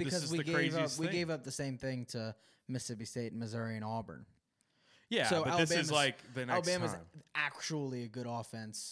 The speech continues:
Speaker 1: so you would
Speaker 2: Off
Speaker 1: and
Speaker 2: of
Speaker 1: you
Speaker 2: a
Speaker 1: already
Speaker 2: bye
Speaker 1: have,
Speaker 2: week,
Speaker 1: you already
Speaker 2: you're s-
Speaker 1: have all these built-in excuses. Um, he's not getting fired midseason. He's just not.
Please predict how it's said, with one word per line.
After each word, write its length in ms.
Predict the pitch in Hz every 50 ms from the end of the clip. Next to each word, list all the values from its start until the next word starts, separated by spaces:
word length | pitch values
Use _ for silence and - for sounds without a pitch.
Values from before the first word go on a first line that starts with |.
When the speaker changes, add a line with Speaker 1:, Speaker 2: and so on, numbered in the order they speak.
| -
Speaker 1:
so 160 | - - 135 123
you 240 | 120 113 117 120
would 160 | 120 117 104 - _ _ _ -
Speaker 2:
Off 160 | 147 147 156
Speaker 1:
and 80 | - 165
Speaker 2:
of 60 | 180
Speaker 1:
you 60 | 180
Speaker 2:
a 20 | -
Speaker 1:
already 100 | 190 180
Speaker 2:
bye 200 | 180 151 143 143
Speaker 1:
have, 100 | 143 131
Speaker 2:
week, 380 | 120 123 120 117 120 120 - -
Speaker 1:
you 60 | 156
already 140 | 180 196 185
Speaker 2:
you're 40 | 165
s- 40 | 170
Speaker 1:
have 160 | 170 165 151 - -
all 220 | - 135 147 165
these 220 | 170 170 160 131 120
built-in 440 | 104 104 131 131 143 139 - 151 151
excuses. 920 | 156 143 - - - 117 113 110 107 - 110 110 107 - - - - - - _ _ _ _ _ -
Um, 500 | 117 113 110 110 107 101 101 101 101 - - _ _ _ _ _ _ _ _ _ _
he's 140 | - 139 135
not 140 | 151 147 139
getting 180 | 147 131 113
fired 340 | - - 117 113 113 110 104 101 - - - 80 117
midseason. 480 | 110 110 104 - - 104 92 85 - - -
He's 120 | 107 101
just 160 | 104 107 - -
not. 100 | 92 -